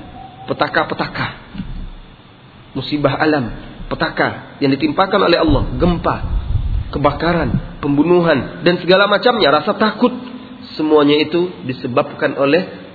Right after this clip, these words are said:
kaum muslimin tidak berpegang teguh. Itu azab sekaligus peringatan. Nah,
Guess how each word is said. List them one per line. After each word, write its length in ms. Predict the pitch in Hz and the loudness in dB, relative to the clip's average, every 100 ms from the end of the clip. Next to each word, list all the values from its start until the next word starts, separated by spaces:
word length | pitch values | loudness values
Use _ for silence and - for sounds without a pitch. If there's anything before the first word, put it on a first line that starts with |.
| - | 0
kaum 160 | 139 | 0
muslimin 480 | 135 127 135 135 131 | 2 -2 -2 -2 -2
tidak 240 | 135 131 131 | -2 -4 -4
berpegang 480 | - 127 120 117 | -4 -4 -4 -6
teguh. 280 | 135 113 104 - - - - - - - - - - - - - | -8 -8 -10 -12 -14 -16 -18 -20 -20 -20 -20 -20 -20 -20 -8 -4
Itu 160 | 311 | 2
azab 380 | 277 226 330 302 - - - - - - - - - - - - - - | 2 4 4 2 -4 -6 -8 -12 -14 -16 -18 -20 -20 -20 -20 -20 -20 -20
sekaligus 480 | - 143 165 165 175 - - | -4 2 2 2 0 -2 -6
peringatan. 440 | 131 117 127 - - - - - - - - - - - - - - - - - - - - - - - - - 247 226 185 120 123 120 - - - - - - - - - - - | -6 -6 -8 -10 -14 -16 -14 -12 -8 -8 -6 -8 -8 -6 -6 -6 -8 -16 -20 -20 -16 -16 -16 -20 -20 -20 -12 -8 -8 -8 -10 -14 -16 -18 -20 -20 -20 -20 -20 -20 -20 -20 -20 -20 -2
Nah, 240 | 180 202 | 4 4